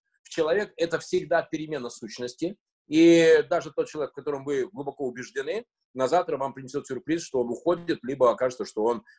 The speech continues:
ну, там, оказывается, не до конца был, э, с вами лоялен. У каждого из вас есть такие примеры. Поэтому, если у вас есть возможность вместо человека использовать робота,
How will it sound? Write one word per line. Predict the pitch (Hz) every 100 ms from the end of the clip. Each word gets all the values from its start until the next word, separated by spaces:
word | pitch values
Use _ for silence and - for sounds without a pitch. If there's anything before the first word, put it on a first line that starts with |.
| -
ну, | 127
там, | 110 101
оказывается, | - 131 123 117
не | 131
до | 135
конца | 131 127 139
был, | 120 135 127 -
э, | 104 104
с | 95 -
вами | 123
лоялен. | 117 127 123 101 85 _ _ -
У | 143
каждого | 185 151 143
из | 127
вас | 127 -
есть | 104 -
такие | - 92
примеры. | - 87 76 - _ _ _ _
Поэтому, | 151 160 165 160
если | 185 190
у |
вас | 175
есть | 170 147
возможность | 165 160 147 113 -
вместо | 139 143 143
человека | 156 147 120
использовать | 117 - 143 104 101 92 _ _ -
робота, | 165 165 147 139 139 127